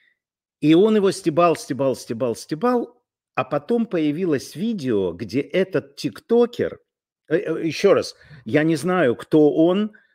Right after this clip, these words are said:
поэтому, может быть, он не тиктокер. Я просто, когда говорю «тиктокер», обозначаю, так сказать, ну, понимаете, что за человек. А, он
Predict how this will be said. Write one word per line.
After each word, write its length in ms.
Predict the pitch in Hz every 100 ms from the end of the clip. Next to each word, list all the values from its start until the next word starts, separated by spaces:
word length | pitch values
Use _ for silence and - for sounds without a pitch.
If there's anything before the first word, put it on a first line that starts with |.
| _
поэтому, 380 | 143 151 160 143
может 260 | 147 151 127
быть, 160 | 147
он 160 | 151 143
не 120 | 139
тиктокер. 560 | 143 131 - 101 - 95
Я 140 | 139
просто, 280 | 139 156 -
когда 300 | 143 127 139
говорю 240 | 123 127
«тиктокер», 680 | 117 139 - 226 220 151 143
обозначаю, 840 | 123 113 113 123 131 - 165 151 135
так 180 | 143 110
сказать, 380 | - 131 113 - _ _ _
ну, 240 | 269 254 175
понимаете, 600 | - 156 135 104 - 107
что 240 | - 170
за 120 | 131 143
человек. 480 | - 135 113 - _ _ _ _ _ _ _ - _ _ -
А, 560 | 147 139 131 120 113 - _ _ _ _ _
он 460 | 196 254 247 226